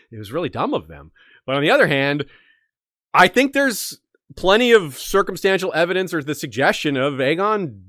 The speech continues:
doing things to in-, to make them do this, to, like, increase this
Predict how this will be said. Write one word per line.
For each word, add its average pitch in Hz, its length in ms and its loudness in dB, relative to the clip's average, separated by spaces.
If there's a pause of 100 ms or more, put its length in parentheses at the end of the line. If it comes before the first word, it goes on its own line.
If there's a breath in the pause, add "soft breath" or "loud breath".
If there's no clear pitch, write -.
(360)
doing 220 360 0
things 135 440 -2
to 156 140 -2
in-, 147 200 -4 (240)
to 143 280 -8 (220)
make 156 340 2
them 160 160 0
do 254 160 0
this, 123 260 -2
to, 139 100 -4
like, 135 220 -2
increase 151 520 -2
this - 440 -8